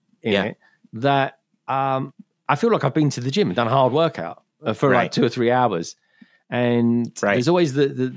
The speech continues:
Speaker 1: the come down as well. You've gotta kind of relax down into, uh, then going to bed, 'cause I, I normally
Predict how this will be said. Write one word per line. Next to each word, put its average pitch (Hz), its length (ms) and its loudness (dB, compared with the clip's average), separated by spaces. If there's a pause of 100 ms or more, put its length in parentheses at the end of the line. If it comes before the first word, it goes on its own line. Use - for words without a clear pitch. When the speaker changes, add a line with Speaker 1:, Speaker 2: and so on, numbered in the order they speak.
(140)
Speaker 1:
the 113 80 -6
come 160 320 -2
down 92 280 -4
as 85 100 -8
well. 110 140 -2
You've 113 100 -6
gotta 156 140 -2
kind 127 180 -4
of 101 180 -4
relax 120 420 -4
down 98 460 -4 (220)
into, 101 720 -4 (680)
uh, 92 320 -2
then 113 120 -2
going 107 140 0
to 98 60 -8
bed, 117 140 0
'cause 123 120 0
I, 135 100 2
I 127 120 -2
normally 110 360 0